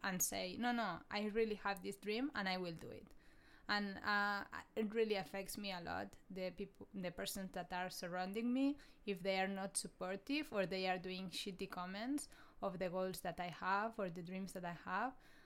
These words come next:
And, yeah, I don't know. And then I feel like sometimes I, I would, I should not, literally not explain to anyone and just having it in my mind. But also,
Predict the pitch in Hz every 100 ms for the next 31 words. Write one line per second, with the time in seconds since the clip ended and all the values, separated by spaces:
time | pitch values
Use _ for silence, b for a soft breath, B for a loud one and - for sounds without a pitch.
0 | b - 202 190 185 180 180 175 180 -
1 | - - 196 262 302 220 220 269 226 202
2 | 240 254 - 247 214 190 - - - 208
3 | 208 226 233 214 202 185 202 208 220 -
4 | - 214 - 208 214 208 214 220 - -
5 | - 202 214 196 196 208 226 226 226 202
6 | 196 202 214 220 - - 196 226 220 190
7 | 196 226 247 277 277 302 b b b b
8 | - 202 202 196 208 - 208 226 220 -
9 | 208 196 180 180 180 202 269 320 - b
10 | b 220 - 202 240 - -